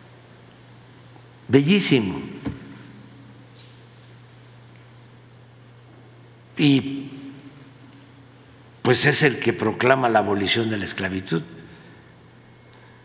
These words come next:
Entonces, las independencias de los países de América se logran casi en el mismo tiempo. Desde luego está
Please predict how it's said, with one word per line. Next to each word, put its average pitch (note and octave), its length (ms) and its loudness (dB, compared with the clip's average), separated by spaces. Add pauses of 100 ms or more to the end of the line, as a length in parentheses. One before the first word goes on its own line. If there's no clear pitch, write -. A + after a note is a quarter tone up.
Entonces, - 460 0 (1200)
las A2+ 400 2
independencias C3 880 4
de A2+ 100 2
los G2 180 -4
países C3 440 0
de A#2 80 4
América B2+ 600 2 (1600)
se C#3 140 4
logran E3 360 2
casi D#3+ 520 2
en A#2+ 160 0
el A#2 80 4
mismo D#3 320 4
tiempo. C3 340 2 (4000)
Desde B2 300 4
luego F#3 260 4
está - 800 0